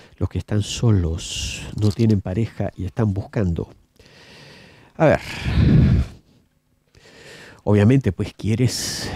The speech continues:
brillo, quieres emoción, quieres una nueva luz en tu camino y eso puede ocurrir. Eh, lo que habrá que afinar aquí es cómo llegar a entenderte con una persona nueva que pueda aparecer en tu vida.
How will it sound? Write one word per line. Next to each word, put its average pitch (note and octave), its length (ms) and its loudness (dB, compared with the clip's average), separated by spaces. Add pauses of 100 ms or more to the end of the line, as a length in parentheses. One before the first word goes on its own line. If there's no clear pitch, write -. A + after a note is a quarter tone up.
(580)
brillo, A2 680 -2
quieres F#2+ 280 -6
emoción, G2+ 720 2
quieres G#2 420 -4 (380)
una G#2 180 4
nueva G2+ 320 4
luz A2 680 0
en E2+ 240 -4
tu F2+ 180 -8
camino A2+ 540 2
y F#2 200 -8
eso A#2+ 320 -4
puede F#2 280 -2
ocurrir. A2 500 0 (960)
Eh, C3+ 800 4
lo C3+ 220 4
que C3 160 -2
habrá D3+ 260 2
que - 140 -2
afinar D3 720 4
aquí C#3+ 600 2
es - 580 -4
cómo D3 220 2
llegar B2+ 260 2
a C#3 40 4
entenderte A#2 600 0
con F#2+ 140 0
una A2 160 4
persona - 480 0
nueva G2 480 2
que - 160 -10
pueda G2+ 220 0
aparecer F2 440 -2
en F2 120 0
tu D#2+ 120 -8
vida. E2 300 -4